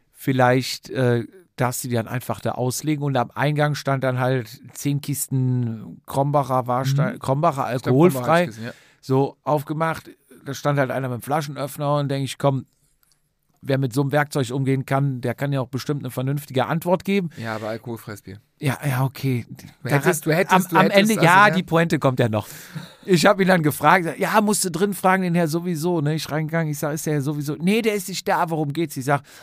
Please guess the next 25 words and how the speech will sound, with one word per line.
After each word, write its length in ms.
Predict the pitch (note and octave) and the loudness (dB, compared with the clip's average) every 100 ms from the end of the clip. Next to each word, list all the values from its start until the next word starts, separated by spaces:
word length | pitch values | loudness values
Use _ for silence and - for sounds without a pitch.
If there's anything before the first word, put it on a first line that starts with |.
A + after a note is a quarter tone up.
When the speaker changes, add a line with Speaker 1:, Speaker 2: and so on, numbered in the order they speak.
| - _ | -20 _
Speaker 1:
pass 140 | C#3 D3 | 2 4
auf, 280 | F#3 - - _ _ - - | 4 0 -16 _ _ -20 -4
ich 160 | D3+ | 2
hab 140 | E3+ F3 | 2 2
hier 160 | D#3+ C#3+ _ _ _ - | 0 -2 _ _ _ -4
gute 340 | G#3+ C#4+ A3+ | 4 6 6
Sache, 500 | F#3 F#3 G3 G#3+ G#3 - | 6 4 4 4 2 0
Juhu-App, 800 | C#3+ F3+ F3 G#3 - G3 F#3+ - - - _ | -2 0 0 -4 -2 0 0 -4 -20 -20 _
wer 580 | - B2 F#3 G3+ G3+ - - - C#3+ | -6 4 6 8 6 2 -8 -18 -10
Radfahrer 540 | D#3 G#3+ - G#3+ G3 | 0 0 4 4 6
helfen, 320 | F#3+ G3 F#3 | 4 4 0
Radfahrer, 720 | D#3+ D#3+ F3+ - F3+ E3 F3+ D#3 - - _ | 2 2 2 2 2 4 0 0 -8 -20 _
äh, 180 | - E3+ - | -4 -4 -4
ist 220 | F#3+ - | -10 -2
keine 260 | G3 G3 F#3 | 0 2 0
Firma, 400 | - G3+ G3+ G3+ | 2 4 4 4
ist 220 | F3 - | 2 0
keine 300 | F#3+ F3+ C#3+ | 2 2 4
Werbung, 380 | F3 F#3+ F#3+ F#3 | 6 6 6 0
ist 140 | F3+ - | -2 0
einfach 420 | F#3+ F#3 F#3+ - | 0 2 0 2
nur 420 | E3 F#3 F#3+ F#3 | 4 6 8 6
die 160 | C#3+ D3 | 2 -2
Community 680 | E3+ E3+ G3 G3+ F#3+ F#3+ D#3+ | 0 2 2 2 0 0 2
weiterbringen. 800 | E3+ D3 E3+ C#3 E3 E3 E3 | 2 2 -2 -2 -4 -2 -4